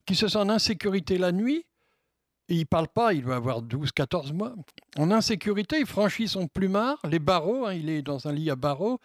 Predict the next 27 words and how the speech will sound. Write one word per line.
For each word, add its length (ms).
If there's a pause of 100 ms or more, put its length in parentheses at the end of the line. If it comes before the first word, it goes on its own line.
(140)
il 160
franchit, 440
c'est 140
la 140
nuit. 360 (380)
Il 160
va, 280
il 120
sait 180
à 80
peu 140
près 180
se 120
repérer 360
pour 220
trouver 300
la 100
porte 320
des 160
parents, 340
qui 140
est, 60
la 120
porte, 280
elle 100
est 60
fermée. 420